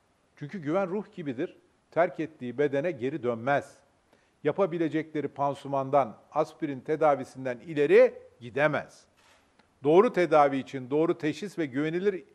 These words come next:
ve güvenilir, işinin ehli doktorlar gerekir. Bu hükümette ikisi de yok. Hep söylüyoruz. Bir ülke ya ilimle ya zulümle yönetilir.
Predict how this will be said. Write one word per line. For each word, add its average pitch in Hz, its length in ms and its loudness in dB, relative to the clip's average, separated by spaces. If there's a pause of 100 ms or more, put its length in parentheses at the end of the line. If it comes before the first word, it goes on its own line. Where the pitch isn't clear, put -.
(120)
ve 160 460 2 (560)
güvenilir, 143 640 2 (520)
işinin 175 580 -6 (140)
ehli 190 480 2
doktorlar 175 560 4
gerekir. 202 520 2 (420)
Bu 160 80 0
hükümette 180 380 -6
ikisi - 240 -14
de 226 40 0
yok. 208 260 -2 (520)
Hep 240 180 8
söylüyoruz. 147 480 0 (520)
Bir 196 140 2
ülke 165 260 -2
ya 127 240 4
ilimle 202 580 4
ya 214 120 8
zulümle 151 420 2
yönetilir. 107 640 -8